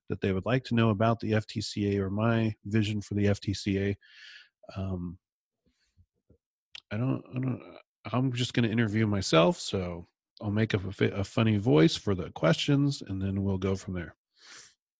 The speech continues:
Uh, question number one. Let me get a little pen here.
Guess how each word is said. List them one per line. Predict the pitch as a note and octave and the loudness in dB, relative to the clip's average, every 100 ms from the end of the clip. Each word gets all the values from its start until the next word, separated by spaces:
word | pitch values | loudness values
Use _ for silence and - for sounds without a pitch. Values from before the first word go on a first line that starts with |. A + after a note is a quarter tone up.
| _ _ _ _ _ _ _ - | _ _ _ _ _ _ _ 0
Uh, | D#3+ D3+ | 2 2
question | - G3+ - C#3+ | 4 4 4 4
number | C3 G#2+ | 4 4
one. | F#2 D#2+ - - _ | 0 -8 -16 -20 _
Let | - | -20
me | |
get | G#2+ | -18
a | |
little | - - | -18 -18
pen | - - | -18 -14
here. | - - | -14 -14